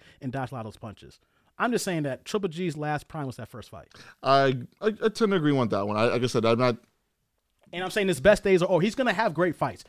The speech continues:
Speaker 1: He is still a great fighter. I don't want people to listen to this saying, "Man, this dude don't know what the hell he's talking about." No, he is still a great fighter. Just because you're out of your prime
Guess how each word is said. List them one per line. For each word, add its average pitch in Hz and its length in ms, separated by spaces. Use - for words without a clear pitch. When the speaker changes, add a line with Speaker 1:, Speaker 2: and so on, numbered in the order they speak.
Speaker 1:
He 208 260
is 156 80
still 208 460
a 143 100
great 147 360
fighter. 113 300
I 110 120
don't 135 80
want 139 140
people 127 200
to 120 60
listen 120 180
to 117 80
this 113 100
saying, 101 220
"Man, 233 120
this 208 80
dude 151 120
don't 113 120
know 104 60
what 101 60
the - 60
hell 101 80
he's 98 100
talking 101 300
about." 92 280
No, 143 160
he 190 220
is 165 100
still 233 260
a 196 40
great 175 240
fighter. 160 300
Just 151 160
because 185 240
you're 147 120
out 147 120
of 131 80
your 107 100
prime 190 480